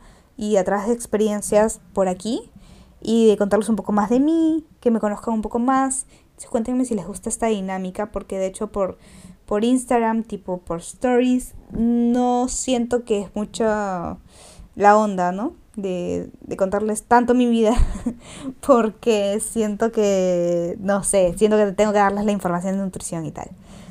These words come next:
Pero bueno, cuéntenme, me gustaría de verdad mucho tener el feedback de lo que, de lo que ustedes sienten, de lo que ustedes quieren tener de contenido en, en cualquiera de las plataformas, en Instagram, aquí en el podcast,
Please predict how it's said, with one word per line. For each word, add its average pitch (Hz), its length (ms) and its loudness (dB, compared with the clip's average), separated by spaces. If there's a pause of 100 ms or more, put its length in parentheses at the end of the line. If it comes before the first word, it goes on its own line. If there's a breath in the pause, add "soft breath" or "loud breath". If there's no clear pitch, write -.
Pero 240 160 10
bueno, 196 320 6 (340 soft breath)
cuéntenme, 240 560 6
me 214 100 2
gustaría 254 440 6
de 302 100 8
verdad 214 320 4 (240)
mucho 254 560 4
tener 214 240 -2
el 208 100 0
feedback 220 520 -2 (100)
de 196 180 -2
lo 175 240 0
que, 165 480 -4 (720)
de 190 220 -2
lo 190 140 -4
que 196 60 -8
ustedes 233 280 2
sienten, 302 440 0
de 254 60 0
lo 226 100 -2
que 208 80 -6
ustedes - 260 -8 (120)
quieren 240 520 -4
tener 202 420 -6
de 202 160 -4
contenido 190 640 -6
en, 185 160 -10 (440 loud breath)
en 208 120 -4
cualquiera 214 520 2
de 226 60 2
las 220 100 -6
plataformas, 196 1000 -2
en 190 120 -8
Instagram, 196 640 -4
aquí 190 280 -8
en 208 100 -4
el 208 100 -6
podcast, 202 580 -4